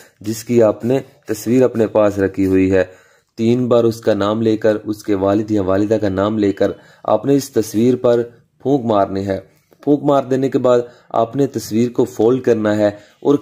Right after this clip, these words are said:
किसी भी वज़न के नीचे इसे रख देना है। तस्वीर के ऊपर ईंट रख दें, इसे किसी बेड के नीचे रख दें, चारपाई के नीचे रख दें, मतलब किसी वज़न के नीचे इस तस्वीर को रख देना है आपने। बस इतना काम करना आपका काम है।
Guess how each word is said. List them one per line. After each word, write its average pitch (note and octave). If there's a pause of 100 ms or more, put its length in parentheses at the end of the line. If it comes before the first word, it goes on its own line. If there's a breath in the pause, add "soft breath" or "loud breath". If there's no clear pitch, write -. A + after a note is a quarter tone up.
(100)
किसी D#3+
भी F3+ (140)
वज़न A#2
के B2
नीचे A#2+
इसे A#2+
रख A2+
देना G2
है। F#2+ (260 soft breath)
तस्वीर A#2
के A#2+
ऊपर G#2+ (160)
ईंट C3
रख A#2
दें, A2 (320 soft breath)
इसे A#2+
किसी A2
बेड A#2
के C#3
नीचे B2
रख A2+
दें, A2 (220)
चारपाई G2+
के A#2+
नीचे A#2
रख G#2+
दें, G#2 (340 loud breath)
मतलब A#2
किसी C#3+
वज़न A2
के C3
नीचे A2
इस A#2+
तस्वीर A2+
को C3+
रख G2+
देना F#2+
है F#2
आपने। F2+ (380 soft breath)
बस A2
इतना C3+
काम A2
करना G2+
आपका G2+
काम G2
है। F#2+